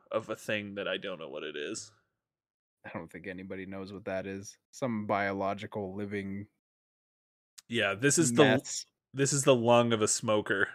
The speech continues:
Speaker 1: and he just zoomed in on it, and he's like, "Yeah, it looks cool."
Speaker 2: <laughs>
Speaker 1: We'll just throw that
Speaker 2: Quit
Speaker 1: up there.
Speaker 2: smoking.
Speaker 1: Yeah.
Speaker 2: Quit smoking.
Speaker 1: This is a
Speaker 2: Jesus,
Speaker 1: public
Speaker 2: look at
Speaker 1: service
Speaker 2: this lung
Speaker 1: announcement.
Speaker 2: here.
Speaker 1: He's like, "Announcement coming next week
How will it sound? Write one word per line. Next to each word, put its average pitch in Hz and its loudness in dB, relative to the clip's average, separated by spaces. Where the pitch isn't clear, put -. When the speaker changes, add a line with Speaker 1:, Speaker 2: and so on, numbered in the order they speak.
Speaker 1:
and 104 -8
he 110 0
just 107 -2
zoomed 107 0
in 104 2
on 107 0
it, 107 2
and 85 -6
he's 101 -10
like, 98 -6
"Yeah, 160 4
it 170 6
looks 165 2
cool." 127 0
Speaker 2:
<laughs> - -6
Speaker 1:
We'll 107 -8
just 117 -2
throw 139 4
that 135 6
Speaker 2:
Quit 196 10
Speaker 1:
up - 0
there. - 4
Speaker 2:
smoking. 208 8
Speaker 1:
Yeah. 98 -10
Speaker 2:
Quit 160 -2
smoking. 160 -2
Speaker 1:
This 110 -10
is 143 -2
a 160 2
Speaker 2:
Jesus, 160 0
Speaker 1:
public 113 4
Speaker 2:
look - 2
at - -2
Speaker 1:
service 113 4
Speaker 2:
this - 0
lung - 0
Speaker 1:
announcement. 151 2
Speaker 2:
here. 110 -2
Speaker 1:
He's 98 -14
like, 92 -8
"Announcement 160 6
coming 165 2
next 180 2
week 196 4